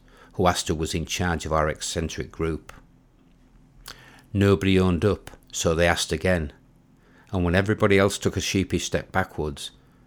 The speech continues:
I thought I'd better speak up. "I guess that would be me," I said hesitantly.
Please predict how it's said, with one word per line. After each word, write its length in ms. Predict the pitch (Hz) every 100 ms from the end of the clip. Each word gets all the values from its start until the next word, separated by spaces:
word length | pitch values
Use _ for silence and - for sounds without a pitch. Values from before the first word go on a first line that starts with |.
| _ _
I 140 | - 90
thought 320 | - 76 -
I'd 160 | 78
better 160 | 80 78
speak 400 | - 80 76 -
up. 240 | 76 - - - _ _ _ _ _ _ _ - - - _ _ _
"I 120 | 95
guess 240 | 85 92 -
that 180 | 95 90
would 160 | 80
be 80 | 85
me," 400 | 87 95 80 - - _ _
I 100 | 80
said 280 | 80 80 -
hesitantly. 760 | 85 87 82 82 71 82 71